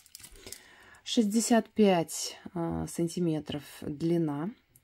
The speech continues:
Дыхание вечности называется. Три тысячи рублей. Так. Халцедон, агат,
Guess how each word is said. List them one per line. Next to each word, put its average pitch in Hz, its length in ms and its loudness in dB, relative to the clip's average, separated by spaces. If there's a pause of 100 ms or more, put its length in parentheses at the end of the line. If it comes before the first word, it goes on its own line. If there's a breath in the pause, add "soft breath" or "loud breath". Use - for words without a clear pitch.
(340 loud breath)
Дыхание 214 640 6
вечности 156 720 -4
называется. 143 760 -8 (720 loud breath)
Три 180 220 2
тысячи - 540 -6
рублей. 185 640 2 (420)
Так. 151 100 -14 (2000 loud breath)
Халцедон, 208 1400 0
агат, 180 680 2